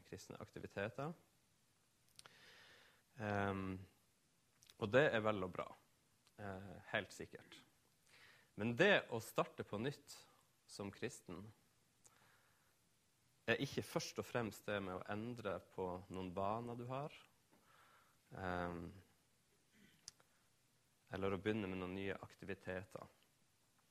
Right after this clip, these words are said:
Men det er å komme tilbake igjen til han som er kilden til alt liv. Jesus, han som er grunnen til vår frimodighet,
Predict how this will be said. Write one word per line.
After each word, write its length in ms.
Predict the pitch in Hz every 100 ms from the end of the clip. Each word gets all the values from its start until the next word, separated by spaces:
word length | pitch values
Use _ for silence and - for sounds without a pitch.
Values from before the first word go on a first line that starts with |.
| - -
Men 180 | 107 98
det 120 | 107
er 80 | 120
å 60 | 113
komme 320 | 135 135 110
tilbake 480 | 104 104 110 143 -
igjen 180 | 90 92
til 160 | 98
han 240 | 120 117 92 101 - _ - - - - - _ _ _ _ _ _
som 400 | - - 98 98
er 120 | 104 -
kilden 500 | - 131 143 104 85
til 100 | -
alt 260 | 135 - -
liv. 280 | 107 113 - - - - _ _ _ _ _ - - -
Jesus, 500 | 104 120 123 - -
han 180 | 110 113
som 280 | - 98 90
er 160 | 101 101
grunnen 420 | 101 123 98 92 -
til 180 | 98
vår 200 | 92 95 85
frimodighet, 960 | - 98 98 113 127 127 170 - -